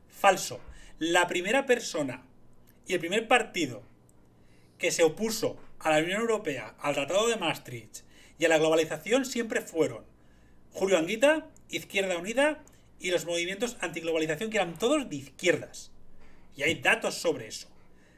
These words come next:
A lo que, de lo que está a favor la izquierda es de las unidades políticas, no de las unidades económicas. La extrema derecha es al revés. Cuando la extrema derecha critica el globalismo,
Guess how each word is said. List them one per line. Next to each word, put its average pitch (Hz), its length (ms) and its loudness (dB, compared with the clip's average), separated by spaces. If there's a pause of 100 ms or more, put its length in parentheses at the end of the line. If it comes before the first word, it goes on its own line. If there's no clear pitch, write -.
(260)
A 165 100 2
lo 165 120 6
que, 170 320 2 (260)
de 170 120 -2
lo 170 100 6
que 170 80 -2
está - 200 0
a 262 40 0
favor 294 300 2
la 208 100 0
izquierda 220 680 0 (260)
es 180 320 -2
de 208 80 -2
las 208 180 0
unidades 196 400 0
políticas, 160 800 -6 (420)
no 202 200 2
de 294 100 6
las 277 160 4
unidades 190 440 -2
económicas. 123 720 -8 (280)
La 151 160 2
extrema 262 380 -2
derecha 302 300 -2
es 285 100 -4
al 302 140 -2
revés. 202 560 -2 (340)
Cuando 180 220 2
la 170 80 2
extrema 294 300 2
derecha 294 320 2
critica 233 400 -2
el 180 80 -2
globalismo, 175 800 -2